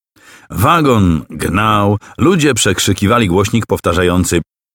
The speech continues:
"Poziom meridional, poziom meridional, styki na Spiro, Black Frosom". Cały wagon topniał, jakby przekłuwany snopami świateł.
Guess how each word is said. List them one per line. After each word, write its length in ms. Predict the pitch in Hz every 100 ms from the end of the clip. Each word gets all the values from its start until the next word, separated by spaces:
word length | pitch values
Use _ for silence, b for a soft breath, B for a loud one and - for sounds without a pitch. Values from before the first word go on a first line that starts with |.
| _ _ _ -
"Poziom 460 | 110 117 143 151 135
meridional, 840 | 92 107 127 120 85 76 78 104 110 _ _ _
poziom 460 | 110 110 107 151 117
meridional, 800 | 107 120 117 80 67 69 71 82 - _ _
styki 400 | - - 101 135
na 140 | 147 143
Spiro, 460 | - 90 76 78 90 _ _ _ _
Black 500 | 80 87 98 135 - - _ -
Frosom". 600 | 113 87 - 82 87 104 - _ _ _ _ _ b b
Cały 320 | - 214 202 131
wagon 480 | 127 120 113 110 95
topniał, 600 | - 82 - 62 53 52 - _ _ -
jakby 400 | 90 90 95 90
przekłuwany 760 | - 98 - 101 113 117 101
snopami 540 | - 101 92 101 98
świateł. 600 | 87 - 73 60 - 50